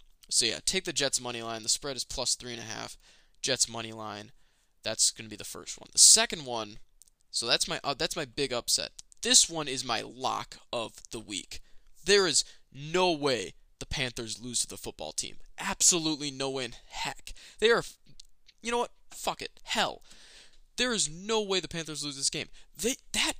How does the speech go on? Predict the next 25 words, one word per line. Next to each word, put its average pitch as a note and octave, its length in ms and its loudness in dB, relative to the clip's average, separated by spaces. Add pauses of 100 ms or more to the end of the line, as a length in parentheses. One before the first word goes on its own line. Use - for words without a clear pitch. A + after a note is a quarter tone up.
that A3+ 240 0
game G#3 220 -2
against F#3 180 0
the D#3 60 -2
Cardinals, A#2+ 420 -4 (120)
mind F#3 340 -2
you, E3+ 100 -2
against, C#3+ 400 2 (240)
against C#3 280 -2
Colt D3 200 -6
McCoy A2 420 -4
and C#3 180 -6
without G2+ 280 -6
DeAndre G#2 380 -8
Hopkins, - 400 -8 (1400)
that G#3+ 220 -2
team A3 260 6
just D#3+ 320 2
looks - 280 6
different - 640 -2
with B2+ 180 -6
Cam B2 300 -4
Newton A2 260 -10
at G2+ 100 -10
quarterback. D#2+ 600 -12